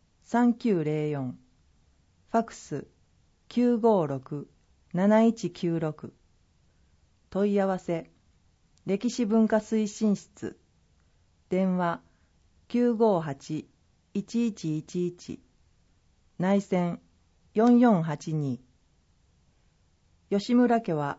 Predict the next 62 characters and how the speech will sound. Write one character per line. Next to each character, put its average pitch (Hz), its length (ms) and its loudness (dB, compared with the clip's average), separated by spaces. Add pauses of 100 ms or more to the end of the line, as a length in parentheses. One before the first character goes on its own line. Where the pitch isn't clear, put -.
(120)
鎌 220 240 2
倉 220 240 0
幕 214 240 0
府 165 240 -6
を 147 80 -6
開 165 320 -4
い - 20 -10
た 131 260 -12 (360)
源 208 440 2
頼 196 240 2
朝 196 240 2
の 196 120 2
近 202 240 -2
く 175 140 -6
に 147 160 -4
あ 147 80 -6
っ - 60 -12
て - 360 -10 (240)
功 208 340 2
を 143 100 -6
重 160 260 -6
ね 165 120 -4
た 165 140 -4
武 147 120 -8
将、 143 360 -10 (480)
佐 190 140 -6
々 220 120 0
木 214 200 -6
高 220 260 -2
綱 180 260 -4
の 147 100 -4
子 175 220 -8
孫 143 220 -6
で、 117 180 -12 (800)
鎌 208 240 2
倉 202 260 0
時 190 100 -4
代 160 220 -2
初 175 160 -10
期 151 140 -10
に 135 320 -6
島 196 320 -2
泉 190 300 -2
付 - 140 -16
近 170 240 -8
に 139 100 -8
移 170 280 -4
り 202 100 -4
住 202 200 -4
ん 190 80 0
だ 151 100 -6
と 139 140 -10
伝 160 340 -6
え 151 40 -4
ら 151 120 -6
れ、 127 200 -10 (600)
江 202 100 -2
戸 233 140 2
中 233 260 -2
期 160 140 -6
に 139 140 -4
は 127 240 -8